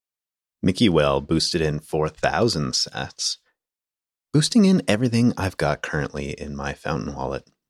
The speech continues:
Swapping to Podverse for a while, uh, since it looks kinda great. Also tagging along for the postcode shoutouts. I'm in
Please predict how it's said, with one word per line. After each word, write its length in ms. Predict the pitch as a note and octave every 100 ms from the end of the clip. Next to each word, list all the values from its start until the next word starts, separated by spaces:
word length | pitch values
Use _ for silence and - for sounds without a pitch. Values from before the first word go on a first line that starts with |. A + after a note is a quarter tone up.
| -
Swapping 340 | - D#2 F2 D#2+
to 60 |
Podverse 720 | - E2+ F2 - A2+ A#2 -
for 240 | - G2 G2+
a 60 |
while, 500 | G#2 G#2+ G#2 G2+ G2 -
uh, 280 | E2 D#2+ D#2
since 280 | - - -
it 100 | -
looks 220 | D3+ -
kinda 220 | - G#3+
great. 420 | - F3 D3+ - _ _ _ _ _ _ -
Also 220 | C#3 D#3+
tagging 240 | B2+ B2
along 320 | G2+ F#2+ F#2
for 140 | F2+ D#2+
the 100 | D#2 _ _ _ _ _ _ _ -
postcode 540 | C3+ D3 - E2+ B1
shoutouts. 840 | - - D2 C2+ - - - - - _ _ F2
I'm 100 | F2
in 240 | D2 C#2